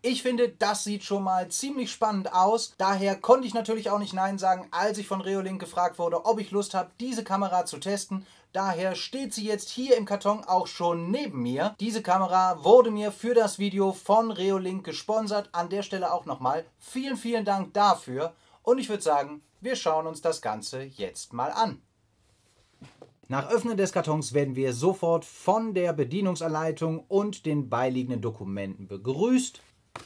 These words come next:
Darunter verbergen sich direkt hier die zwei W lan Antennen. Ja, das sind die beiden W lan Antennen und ich muss sagen, ich finde die optisch auf jeden Fall schon mal sehr ansprechend. Schauen wir mal,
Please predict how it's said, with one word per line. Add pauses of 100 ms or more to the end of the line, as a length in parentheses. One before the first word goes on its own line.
(280)
Darunter (120)
verbergen
sich
direkt
hier
die
zwei
W
lan
Antennen. (1300)
Ja,
das
sind
die
beiden
W
lan
Antennen (260)
und (180)
ich
muss
sagen, (100)
ich
finde
die
optisch (140)
auf
jeden
Fall
schon
mal
sehr
ansprechend. (300)
Schauen
wir
mal,